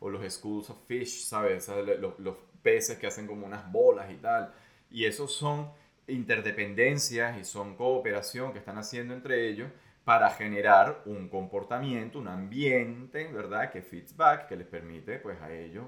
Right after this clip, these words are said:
sobrevivir más, eh, a través de disfrazarse a través de los predadores, pa, pa, pa, lo que sea que sea el mecanismo. Una cosa es cómo pasa, otra cosa es por qué pasa.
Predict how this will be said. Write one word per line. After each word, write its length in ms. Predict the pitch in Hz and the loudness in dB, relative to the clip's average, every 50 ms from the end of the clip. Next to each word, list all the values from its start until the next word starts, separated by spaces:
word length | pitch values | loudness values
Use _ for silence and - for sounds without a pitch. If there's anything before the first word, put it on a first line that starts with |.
| 127 - | -18 -20
sobrevivir 560 | - - 80 80 78 78 80 78 80 80 85 87 | -20 -20 -16 -14 -14 -14 -14 -14 -14 -14 -12 -4
más, 400 | 131 151 160 175 - - - _ _ _ _ _ _ _ _ _ _ - | 0 0 0 0 0 -8 -18 _ _ _ _ _ _ _ _ _ _ -12
eh, 440 | 95 90 85 82 80 78 71 76 - _ _ | -12 -10 -10 -12 -14 -16 -16 -18 -20 _ _
a 160 | - 92 85 | -8 -8 -6
través 420 | 87 87 90 87 87 92 92 87 | -6 -8 -6 -4 -4 -4 -6 -6
de 360 | 98 123 147 160 - - - - | -4 -2 -2 -4 -4 -10 -16 -14
disfrazarse 640 | 92 95 92 - 82 78 - 87 82 80 - - | -14 -14 -12 -12 -14 -14 -12 -12 -12 -12 -12 -12
a 80 | 87 85 | -12 -10
través 160 | 82 85 85 | -8 -8 -8
de 60 | 85 85 | -8 -10
los 80 | 87 | -14
predadores, 640 | - - 80 76 - - - - 220 196 151 110 - | -14 -12 -12 -12 -12 -12 -10 -10 -8 -8 -8 -10 -12
pa, 120 | - - - | -16 -18 -18
pa, 160 | - - - | -20 -18 -14
pa, 320 | 165 170 147 - - _ _ _ _ _ _ _ _ _ | -14 -14 -14 -14 -18 _ _ _ _ _ _ _ _ _
lo 140 | - - - | -12 -10 -10
que 100 | 90 87 | -10 -10
sea 240 | - 104 101 107 | -4 -2 -2 -2
que 80 | 107 101 | -2 -6
sea 300 | - 120 123 120 - - | -4 -2 -2 -2 -2 -4
el 320 | - 107 98 95 92 90 87 | -4 -4 -2 -2 -4 -6 -8
mecanismo. 720 | 87 87 85 - 76 76 87 87 80 - - - 71 69 71 _ _ _ _ _ _ _ | -8 -10 -10 -10 -10 -10 -10 -12 -12 -14 -14 -16 -20 -20 -20 _ _ _ _ _ _ _
Una 260 | 87 92 101 107 107 | -14 -12 -12 -10 -10
cosa 280 | 117 110 113 - 110 110 | -10 -10 -10 -10 -10 -12
es 260 | 107 107 - - _ _ | -12 -12 -16 -20 _ _
cómo 340 | - 170 180 185 190 196 - | -8 -8 -6 -6 -8 -8 -6
pasa, 480 | 143 131 127 120 - - 131 139 139 - | -4 -4 -4 -4 -6 -10 -12 -14 -14 -14
otra 280 | 101 - 98 101 104 104 | -14 -10 -10 -10 -10 -10
cosa 260 | 101 101 101 - 104 | -10 -12 -12 -12 -12
es 100 | 101 - | -14 -16
por 460 | _ _ _ 90 85 85 85 82 - | _ _ _ -12 -10 -10 -12 -14 -14
qué 240 | _ 95 90 87 85 | _ -6 -6 -6 -6
pasa. 500 | - - 69 73 71 - - 71 78 - | -8 -10 -14 -14 -12 -12 -12 -12 -14 -20